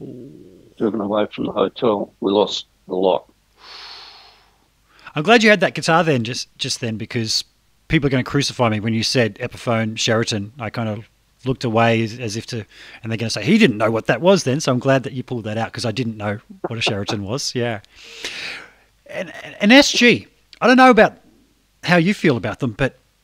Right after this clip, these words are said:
Speaker 1: everything just feels too far this way when I try and play an S G.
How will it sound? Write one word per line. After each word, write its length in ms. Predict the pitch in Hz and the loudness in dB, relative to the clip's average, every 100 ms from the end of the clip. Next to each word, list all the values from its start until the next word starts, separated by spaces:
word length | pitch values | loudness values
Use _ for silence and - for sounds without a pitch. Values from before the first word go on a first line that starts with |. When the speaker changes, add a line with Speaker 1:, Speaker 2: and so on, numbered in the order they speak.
| _ - - | _ -6 4
Speaker 1:
everything 500 | 233 269 294 180 131 | 4 6 4 4 2
just 180 | 131 | -2
feels 380 | - 156 139 - | -2 0 0 -2
too 280 | - - 190 | -6 -4 -4
far 560 | - - 151 156 139 - _ _ _ _ _ _ _ _ _ _ | -6 -6 -2 0 -2 -6 _ _ _ _ _ _ _ _ _ _
this 280 | 120 208 - | -6 -6 -2
way 280 | 208 113 - _ _ | -2 -2 -10 _ _
when 100 | 143 123 | -8 -6
I 80 | |
try 160 | 123 131 | -4 -4
and 80 | 107 | -4
play 180 | 127 107 | -6 -6
an 60 | |
S 120 | 104 | -6
G. 320 | - 113 202 | -4 -2 -4